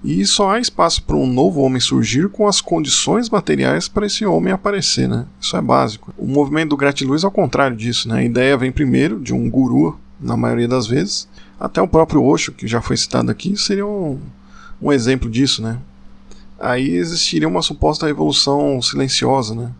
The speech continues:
Rebelde. Mas essa rebeldia é artificial, né? É cooptada, né? Isso é totalmente oposto à ideia de um novo homem no Che Guevara, né?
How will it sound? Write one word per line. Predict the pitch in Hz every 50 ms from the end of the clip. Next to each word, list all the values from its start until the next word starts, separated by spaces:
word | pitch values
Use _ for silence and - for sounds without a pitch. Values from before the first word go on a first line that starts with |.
| - - - - - - -
Rebelde. | - - 135 131 98 123 127 135 143 139 - - - - - - - - -
Mas | 143 143 175 208 226
essa | 233 220 - 247
rebeldia | 214 220 220 214 214 196 170 160 190 202 214
é | 226 220 220
artificial, | 214 208 208 - - - 185 - - - 175 202 202 165
né? | 67 65 - - 60 - -
É | - - 117 110 113
cooptada, | 117 - - 143 143 - - - 139 147 165 170 147 127
né? | 120 131 151 - - - - - - -
Isso | - - -
é | 151
totalmente | - 196 196 - 208 185 185 196 196 - - 202 185 170
oposto | 156 135 - - 165 185 - - 156
à | 135
ideia | 120 127 131 139
de | 143 156
um | 170 160
novo | 151 147 147 135 127
homem | 123 127 131 131 147 156
no | 160 80 80 - 82 78 73 - -
Che | - - 135 123
Guevara, | 120 117 98 101 117 120 110 113
né? | 113